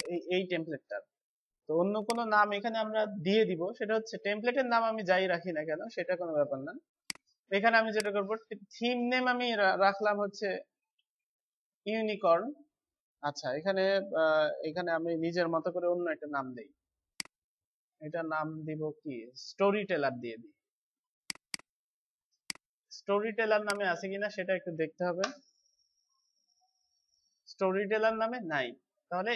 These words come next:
এটা দিয়ে দিই। থিম নেম হচ্ছে স্টোরি টেলার, থিম স্ল্যাগ হচ্ছে, অথবা ইউনিকর্ন রাখলেও প্রবলেম নাই।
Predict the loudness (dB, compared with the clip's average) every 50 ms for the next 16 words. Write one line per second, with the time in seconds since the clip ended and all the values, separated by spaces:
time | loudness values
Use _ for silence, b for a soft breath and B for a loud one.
0 | 0 0 -2 -2 -2 -4 -4 -6 -8 -10 -12 _ _ _ _ _ _ _ _ _
1 | _ _ _ _ _ _ _ _ _ _ _ _ _ _ _ _ -20 -20 _ _
2 | _ _ _ _ _ _ _ _ _ _ _ _ _ _ _ _ _ _ _ _
3 | _ _ _ _ _ _ _ _ _ _ _ _ _ _ _ _ _ _ _ _
4 | _ _ _ _ _ _ _ _ _ _ _ _ _ _ _ _ _ _ _ -6
5 | -4 -4 -2 -2 -2 -2 -2 -2 -2 -4 -4 -2 -2 -2 -2 -2 -2 0 2 2
6 | 2 2 0 0 0 0 2 2 0 0 -2 -6 _ -6 -6 -6 -6 -8 -6 0
7 | 4 4 6 6 4 0 -4 -6 -6 -4 -2 0 0 0 -2 -4 -8 _ _ _
8 | _ _ _ _ _ _ _ _ _ _ _ _ _ _ _ _ _ _ _ _
9 | _ _ _ _ _ _ _ _ _ _ _ _ _ _ _ _ _ _ _ _
10 | _ _ _ _ _ _ _ _ -6 -2 2 4 4 4 2 2 0 0 0 0
11 | 4 4 4 4 4 4 0 0 0 2 2 2 2 2 0 0 0 -2 -4